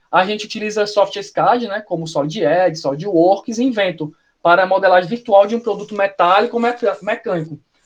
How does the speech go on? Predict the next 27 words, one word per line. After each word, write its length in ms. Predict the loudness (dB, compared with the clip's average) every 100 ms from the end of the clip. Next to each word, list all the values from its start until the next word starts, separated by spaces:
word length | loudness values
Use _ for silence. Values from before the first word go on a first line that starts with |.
| _ _ _ -12
E 180 | -4 0
na 200 | 2 6
elaboração 500 | 6 6 4 2 -6
do 60 |
nosso 260 | -4 -6 -2
projeto 320 | -2 0 -2
de 100 | -6
formas 640 | -12 -6 -4 -2 -2 -4
e 60 | -10
cimbramentos 600 | -14 -8 -6 -4 -6 -8
que 120 | -14
são 200 | -12 -6
fornecidos 540 | 4 4 4 -4 -6 -6
às 100 | -6
construtor-, 520 | -16 -16 -14 -14 -14 -18 -14
às 180 | -14 -12
construtoras, 800 | -12 -12 -6 2 4 2 -6 -20 _ _ _ -6
é, 180 | -2 -2
na 160 | -4
impressão 600 | -4 -2 -4 -4 -4 -4
de 260 | -6 -10 -6
um 100 | -4
edifício 440 | -4 -8 -12 -10
na 80 | -8
impressora 300 | -8 -6 -6
três 260 | -4 -6 -4
D, 360 | -2 -2 -6